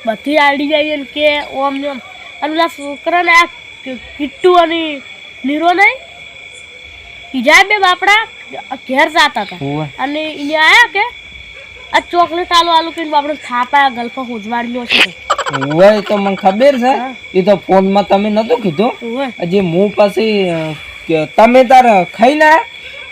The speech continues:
Speaker 1: ના, મારે હવે ખાવું છે.
Speaker 2: તો હું તો ખાઈને ઓટો મારવા ગયો તો કે,
Speaker 1: હા.
Speaker 2: એ જ હવે માળીજીને, અ,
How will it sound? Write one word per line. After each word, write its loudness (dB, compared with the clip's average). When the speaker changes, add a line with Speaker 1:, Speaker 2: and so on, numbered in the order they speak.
Speaker 1:
ના, 4
મારે 0
હવે 0
ખાવું 0
છે. -16
Speaker 2:
તો 4
હું 0
તો 6
ખાઈને 2
ઓટો -2
મારવા 2
ગયો 4
તો 4
કે, 0
Speaker 1:
હા. -6
Speaker 2:
એ 0
જ 0
હવે 4
માળીજીને, 2
અ, 2